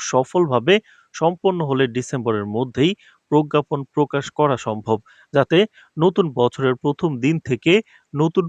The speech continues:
পে স্কেল কার্যকর হয়। অন্যদিকে কর্মচারীদের মধ্যে আজকের বৈঠককে ঘিরে উত্তেজনা ও প্রত্যাশার মিশ্র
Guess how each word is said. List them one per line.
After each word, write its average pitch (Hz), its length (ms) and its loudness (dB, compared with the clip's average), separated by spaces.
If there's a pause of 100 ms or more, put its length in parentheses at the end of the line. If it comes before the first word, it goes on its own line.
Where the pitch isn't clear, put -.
পে 139 220 6
স্কেল 185 240 0 (100)
কার্যকর 117 600 0
হয়। 110 280 4 (220)
অন্যদিকে 156 480 0 (400)
কর্মচারীদের 151 600 2
মধ্যে 110 260 -4 (160)
আজকের 131 440 -4
বৈঠককে 131 640 -4
ঘিরে 117 320 2 (360)
উত্তেজনা 123 640 -2
ও 123 80 -2 (140)
প্রত্যাশার 139 560 -4
মিশ্র 120 340 -6